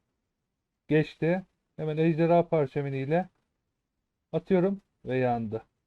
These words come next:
Bir daha tekrardan sekize deneyelim kutsamayla. Yandı. Tekrardan yedi yapıp gelelim. İki yüz adet kutsama yedim.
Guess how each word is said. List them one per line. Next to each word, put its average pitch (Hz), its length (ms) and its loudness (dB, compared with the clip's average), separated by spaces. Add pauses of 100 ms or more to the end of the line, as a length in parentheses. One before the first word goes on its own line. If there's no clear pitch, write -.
(920)
Bir 190 100 -2
daha 160 220 4
tekrardan 131 500 -2
sekize 135 380 -6
deneyelim 127 360 -2
kutsamayla. 131 800 -4 (1000)
Yandı. 139 300 0
Tekrardan 135 520 -2
yedi 143 240 -4
yapıp - 260 -4
gelelim. 113 320 -2 (4000)
İki 147 260 -4
yüz 151 160 4
adet 143 300 2
kutsama 143 460 -4
yedim. 139 300 -4